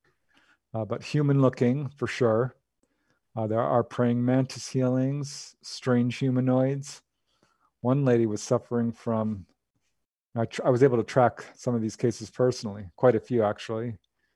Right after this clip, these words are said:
I talked to this one lady, a housewife from Nebraska, who has no idea why she's healed. She's not,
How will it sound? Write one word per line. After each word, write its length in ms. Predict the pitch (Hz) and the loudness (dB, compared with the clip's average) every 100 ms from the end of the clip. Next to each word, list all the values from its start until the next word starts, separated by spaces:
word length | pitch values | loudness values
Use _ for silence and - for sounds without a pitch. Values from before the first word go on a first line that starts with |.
| _ - | _ -12
I 40 | 113 | -4
talked 240 | - 117 | 0 0
to 60 | 113 | -2
this 220 | 104 - | -10 -2
one 200 | 123 131 | 0 2
lady, 240 | 120 110 104 _ - | 2 0 -4 _ -16
a 40 | |
housewife 540 | - 120 120 123 117 - - | 2 2 4 2 2 -2 -6
from 200 | 123 117 | -4 -2
Nebraska, 680 | 101 123 143 - 113 127 123 _ - - - _ | 2 4 4 0 -2 -2 -6 _ -20 -20 -20 _
who 80 | 127 | -2
has 160 | 113 104 | 0 0
no 240 | 123 165 | 4 6
idea 320 | 139 113 110 | 6 4 2
why 160 | 107 107 | 2 0
she's 300 | - 117 104 | -4 -8 -6
healed. 320 | 117 117 123 | -4 -4 -6
She's 300 | - 117 101 | -10 -12 -6
not, 200 | 120 113 | -4 -4